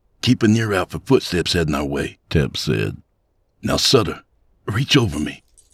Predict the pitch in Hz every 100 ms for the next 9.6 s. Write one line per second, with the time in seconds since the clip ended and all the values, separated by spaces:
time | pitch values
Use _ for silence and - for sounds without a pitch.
0 | _ _ - 107 113 110 85 90 92 82
1 | 73 78 69 65 69 64 58 - - _
2 | _ 78 73 104 87 80 71 - 95 82
3 | - - - - 60 50 - _ _ _
4 | _ - 64 60 57 52 73 78 60 58
5 | 53 65 - 67 62 69 - 73 76 80
6 | - _ _ _ - - 90 90 - _
7 | _ - 110 110 98 80 - _ _ _
8 | _ _ - 87 80 110 107 - 127 90
9 | 80 - - 170 127 98